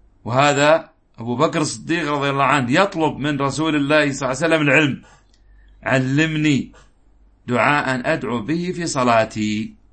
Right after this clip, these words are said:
في صلاتي جاء مطلق، فمن أهل العلم قالوا في السجود يدعو به، أو بعد التشهد قبل السلام، وكلاهما وارد.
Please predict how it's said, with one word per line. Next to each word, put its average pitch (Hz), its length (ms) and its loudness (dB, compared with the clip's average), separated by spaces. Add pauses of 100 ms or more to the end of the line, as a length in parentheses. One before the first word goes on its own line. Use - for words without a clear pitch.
(320)
في 220 140 -4
صلاتي 127 580 0 (160)
جاء 156 220 -2
مطلق، 143 520 -2 (600)
فمن 147 240 -6
أهل 127 180 -2
العلم 120 260 -6
قالوا 113 420 -4
في - 60 -18
السجود 104 520 -8 (460)
يدعو 107 320 -4
به، 110 300 -6 (600)
أو 156 120 4
بعد 135 240 2
التشهد 123 460 -4
قبل 117 260 -4
السلام، 107 440 -6
وكلاهما 139 540 0
وارد. 110 500 0